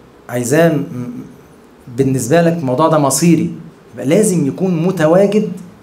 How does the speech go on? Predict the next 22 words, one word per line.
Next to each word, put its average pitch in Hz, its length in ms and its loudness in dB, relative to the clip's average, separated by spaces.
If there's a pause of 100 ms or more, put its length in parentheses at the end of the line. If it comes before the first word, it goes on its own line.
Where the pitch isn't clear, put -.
(140)
قبل 190 200 2
ما - 80 2
تروح، 170 440 -2 (2000)
مش 139 240 -2
هيتواجد 180 540 2 (440)
او 143 100 2
انت 170 160 0
موعود 131 420 0
بيه. 113 160 -8 (920)
مش 117 100 -8
بقول 196 260 4
لانه 170 220 4
مش 151 200 -4
ممكن 190 340 2
يحصل - 360 0
او 131 140 2
الوعد 170 280 2
ده 180 80 4
مش 175 180 -2
هيتنفذ، 147 440 -2
ممكن 175 260 -2
يتنفذ، 190 420 -2